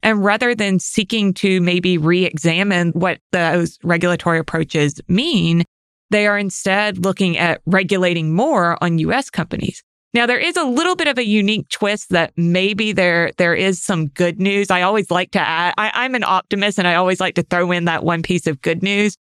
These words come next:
We've seen a very heavily regulatory approach to A I potentially emerging from Europe in the A I Act.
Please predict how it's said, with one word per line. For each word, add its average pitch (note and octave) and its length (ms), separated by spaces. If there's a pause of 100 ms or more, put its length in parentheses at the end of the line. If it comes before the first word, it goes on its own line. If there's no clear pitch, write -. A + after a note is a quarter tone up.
(400)
We've A#3 180
seen C#4+ 240
a C4 120
very F#3+ 440
heavily F#3+ 540
regulatory E3 640
approach D3+ 480
to - 140
A D3 160
I C3+ 240
potentially C#3+ 520
emerging - 460
from D#3 200
Europe A#2 320
in - 80
the D2 140
A C2+ 160
I - 180
Act. - 300